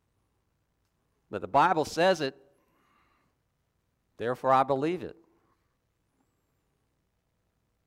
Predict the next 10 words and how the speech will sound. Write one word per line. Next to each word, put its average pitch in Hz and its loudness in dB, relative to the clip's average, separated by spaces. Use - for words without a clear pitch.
And 98 -14
it's 104 -16
talking 147 2
about 120 -2
nine 120 -4
hundred 143 -4
and 147 -14
sixty-nine 120 -6
literal 143 -2
years. 113 -12